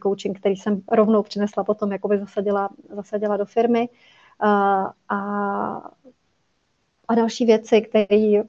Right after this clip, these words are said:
prostě přicházejí s tím, eh, kdo se toho výcviku účastní a vlastně možnost si to nacvičit už v rámci té skupiny, která tam byla.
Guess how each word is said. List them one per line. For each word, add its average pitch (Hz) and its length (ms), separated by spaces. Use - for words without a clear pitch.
prostě 214 360
přicházejí 220 480
s 220 100
tím, 233 320
eh, 196 180
kdo 190 180
se 214 140
toho 220 420
výcviku 214 400
účastní 214 680
a 190 500
vlastně 208 280
možnost 208 540
si 214 80
to 214 140
nacvičit 208 540
už 202 140
v 190 40
rámci 196 300
té 196 120
skupiny, 196 400
která 196 260
tam 196 200
byla. 190 240